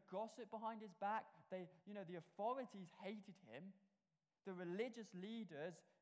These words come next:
you know, they said he's a liar for claiming that he's the Son of God.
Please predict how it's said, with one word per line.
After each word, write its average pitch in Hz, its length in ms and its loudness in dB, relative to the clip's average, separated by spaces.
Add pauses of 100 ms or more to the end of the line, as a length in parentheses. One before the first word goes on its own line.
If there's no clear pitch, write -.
(120)
you 190 160 -6
know, 165 160 4
they 208 220 2
said 202 100 -4
he's 175 240 0
a 147 160 2
liar 156 400 8
for 139 160 -10
claiming 147 320 -6
that 127 80 -6
he's 131 160 -8
the 113 80 -18
Son 135 160 -8
of 113 160 -10
God. 117 240 -2